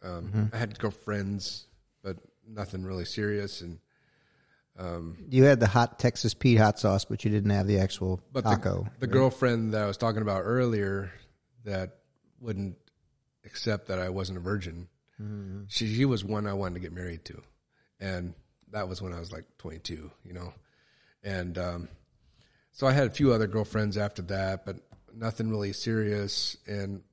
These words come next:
Speaker 1: mostly one-night stands, a lot of one-night stands. Probably, uh, you know, God reminded me of all the ladies that I took advantage of.
Speaker 2: Mm-hmm.
Speaker 1: And, uh, the list was, um,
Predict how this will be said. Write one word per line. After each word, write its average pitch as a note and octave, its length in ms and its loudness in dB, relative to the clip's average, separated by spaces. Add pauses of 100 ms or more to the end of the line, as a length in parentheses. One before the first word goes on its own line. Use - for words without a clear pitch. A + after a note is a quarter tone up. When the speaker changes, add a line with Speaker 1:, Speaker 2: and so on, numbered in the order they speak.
(260)
Speaker 1:
mostly A#2+ 760 2
one-night G2+ 420 -2
stands, - 600 -10
a - 20 -10
lot F#2+ 180 -8
of F#2 80 -8
one-night F2+ 340 -10
stands. D#2+ 460 -10
Probably, F#2+ 640 -8 (920)
uh, F2 260 -6
you A2+ 80 -2
know, G2+ 80 -2
God A#2 320 2
reminded G#2 440 -2
me G2 360 -6 (580)
of G2+ 120 -8
all G#2 220 0
the G2 100 -10
ladies G2 460 -6
that F#2 100 -8
I F2+ 100 -8
took F2+ 180 -10
advantage F#2+ 440 -6
of. F2 260 -10 (880)
Speaker 2:
Mm-hmm. G#2+ 180 0 (300)
Speaker 1:
And, F#2+ 360 -4
uh, F#2 280 -4 (220)
the G#2+ 80 -12
list G#2+ 300 -2 (120)
was, F#2+ 480 -6 (720)
um, F#2 420 -10